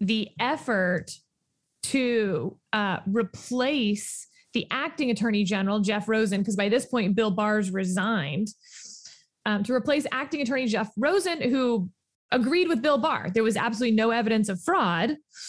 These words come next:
um, with Jeffrey Clark, the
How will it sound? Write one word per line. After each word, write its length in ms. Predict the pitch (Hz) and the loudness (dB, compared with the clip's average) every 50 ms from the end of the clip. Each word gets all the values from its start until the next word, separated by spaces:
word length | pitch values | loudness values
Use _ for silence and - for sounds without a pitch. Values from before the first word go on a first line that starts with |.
| - - - - - - _ _ - - _ _ _ _ | -16 -18 -20 -20 -20 -20 _ _ -20 -20 _ _ _ _
um, 160 | - 240 202 - | 0 0 0 0
with 380 | - 226 302 311 294 294 - - - _ _ _ _ - | 0 0 2 2 2 0 -2 -6 -20 _ _ _ _ -2
Jeffrey 600 | 214 190 254 294 311 302 - 302 311 294 240 - - | 0 0 0 0 -2 -2 -4 -2 0 0 -2 -2 -4
Clark, 560 | - - - 254 240 226 117 107 87 - - - - _ _ _ _ _ _ _ _ _ | -8 -4 -2 0 0 0 0 -4 -6 -12 -14 -20 -20 _ _ _ _ _ _ _ _ _
the 400 | - 185 180 226 240 233 233 214 | -6 -2 0 2 2 2 2 0